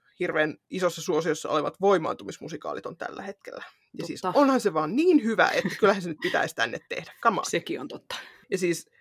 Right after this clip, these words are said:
Speaker 1: jos saa, jos saa ehdottaa ohjaajaa, niin totta kai siis Jakob Höglundin ohjauksena haluaisin tämän nähdä, koska se sopisi hänen tyylilleen tosi hyvin minun mielestäni.
Speaker 2: Mä oon samaa mieltä. Mä jotenkin niin kuin,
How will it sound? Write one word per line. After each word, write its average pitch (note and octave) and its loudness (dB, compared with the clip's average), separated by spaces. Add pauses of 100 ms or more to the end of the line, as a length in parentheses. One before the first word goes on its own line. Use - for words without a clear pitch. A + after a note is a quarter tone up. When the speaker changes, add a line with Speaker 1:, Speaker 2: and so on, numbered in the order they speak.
Speaker 1:
jos G3+ 4
saa, F3+ 4
jos C#4+ 4
saa A3+ 6
ehdottaa F3 4
ohjaajaa, G#3 8
niin E3+ 0
totta F3+ -4
kai D#3 0
siis D#3 -8
Jakob A3+ 2
Höglundin D3 2
ohjauksena - -2
haluaisin - -6
tämän - -8
nähdä, B3 0
koska - -8
se - -14
sopisi - -12
hänen - -10
tyylilleen - -12
tosi - -18
hyvin - -16 (100)
minun - -20
mielestäni. - -16 (640)
Speaker 2:
Mä B3+ 0
oon A3+ 4
samaa F#3+ 2
mieltä. D#3+ -4
Mä F3 0
jotenkin D#3+ -6
niin D3 -6
kuin, C#3+ -10